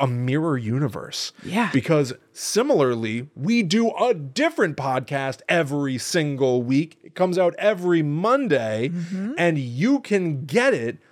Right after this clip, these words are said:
Speaker 1: if you back us. We've got a number of different tiers. Most of them will get you different configurations of shows, whatever fits for you. But at the end of the day, every single week, we're dropping a brand new episode of the Netherworld Dispatch,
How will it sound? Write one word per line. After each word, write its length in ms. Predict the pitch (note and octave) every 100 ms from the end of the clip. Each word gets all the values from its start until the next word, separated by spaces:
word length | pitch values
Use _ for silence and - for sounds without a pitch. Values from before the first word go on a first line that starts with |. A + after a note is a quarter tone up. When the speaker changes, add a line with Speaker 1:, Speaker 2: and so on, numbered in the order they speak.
| _ _
Speaker 1:
if 180 | C#3 A2+
you 240 | A#2+ F#3+ F#3+
back 560 | C3+ - F#3+ F3+ -
us. 400 | G2+ C#2 - - -
We've 120 | B2
got 140 | D3
a 20 | C#3+
number 280 | F3 G#3
of 80 | G3
different 340 | F#3 F#3+ E3+ D3+
tiers. 500 | A3 A3+ A3+ A3+ - - - _
Most 320 | D3+ F#3+ A3 G#3+
of 80 |
them 140 | G3 F#3+
will 80 | D#3+
get 180 | F3
you 120 | E3 D#3+
different 360 | F3 G3 F#3+
configurations 680 | F3+ E3 G3+ F3+ F#3+ F#3 E3+
of 100 | C3
shows, 380 | - G3+ G3+ E3+
whatever 280 | F3 F3+ E3+
fits 280 | F#3 F#3+ -
for 120 | D#3+
you. 240 | E3 A3
But 120 | F3 C#3+
at 80 |
the 100 | D#3
end 120 | F#3 A3+
of 60 |
the 40 | G3+
day, 400 | F3+ G3 G#3 G#3 - - -
every 380 | G#3 F#3+ G#3 G3+
single 440 | G3 F#3 F#3 F3
week, 280 | D3 D3+ C#3
we're 200 | C#3+ D#3
dropping 560 | A2+ A#2+ C#3 C#3+ B2 G#2+
a 40 |
brand 320 | G#2+ B2+ B2+
new 160 | B2 B2
episode 360 | - A#2 B2+ A#2+
of 100 | G#2+
the 80 |
Netherworld 640 | A2+ A#2 A#2 B2+ A#2+ B2+ A#2
Dispatch, 580 | C3+ A#2+ - G#2 A2